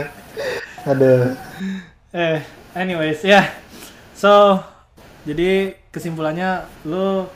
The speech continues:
Speaker 2: berharap Spurs dapat piala, tapi, em,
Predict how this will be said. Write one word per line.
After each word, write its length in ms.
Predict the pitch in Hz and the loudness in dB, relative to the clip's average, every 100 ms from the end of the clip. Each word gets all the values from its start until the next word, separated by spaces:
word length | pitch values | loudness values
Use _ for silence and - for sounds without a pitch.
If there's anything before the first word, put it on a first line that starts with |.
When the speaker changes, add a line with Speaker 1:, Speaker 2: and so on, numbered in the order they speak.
| - - | -16 -10
Speaker 2:
berharap 300 | 147 151 175 | -4 -4 -6
Spurs 260 | - 175 | -10 -12
dapat 260 | 165 147 120 | -10 -12 -10
piala, 320 | 151 135 127 123 | -8 -8 -10 -16
tapi, 440 | 127 135 165 156 - - - - - - - | -16 -8 -8 -8 -14 -20 -20 -20 -20 -20 -20
em, 560 | - 135 135 135 131 | -10 -8 -6 -6 -8